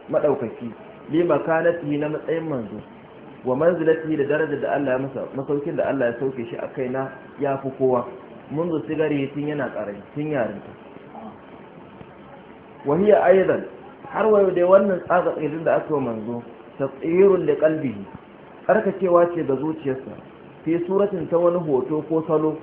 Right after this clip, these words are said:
madiyya, da za a iya gani a fili, tazhar amama an-nas, wacce ta fito gaban mutane jami'an baki ɗaya, har yara suka je suka ba da labari. Ai da Ubangiji ya zo zai iya masa wannan shirin, ba sai an zo an kwantar da shi an tsaga ba.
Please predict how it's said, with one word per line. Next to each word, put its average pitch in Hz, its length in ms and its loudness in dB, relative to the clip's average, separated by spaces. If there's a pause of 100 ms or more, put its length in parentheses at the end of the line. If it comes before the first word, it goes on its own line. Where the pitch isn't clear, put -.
(260)
madiyya, 135 960 0
da 131 80 -2
za 156 160 0
a 143 140 -2
iya 147 120 -2
gani 135 220 -4
a 110 120 -4
fili, 117 360 -6 (640)
tazhar 175 580 6 (120)
amama 156 380 2
an-nas, 143 380 0
wacce 143 240 -4
ta 147 80 -8
fito 147 280 -6
gaban 139 280 -2
mutane 135 400 -4
jami'an 127 340 -4
baki 110 300 -10
ɗaya, - 160 -6
har 143 80 -2
yara 147 320 0
suka 135 160 -8
je 135 140 -2
suka 139 180 -6
ba 127 120 -2
da 123 80 -4
labari. 107 400 -6 (1200)
Ai 175 140 6
da 185 180 10
Ubangiji 170 480 2
ya 156 140 4
zo 160 100 -2
zai 175 160 -2
iya 175 100 0
masa 160 200 -2
wannan 139 260 -2
shirin, 156 240 -4
ba 120 180 -4
sai 147 100 -2
an 151 160 2
zo 156 120 -2
an 156 120 -4
kwantar 151 280 -6
da 139 120 -4
shi 127 120 -6
an 123 160 -4
tsaga 123 400 -4
ba. 90 80 -10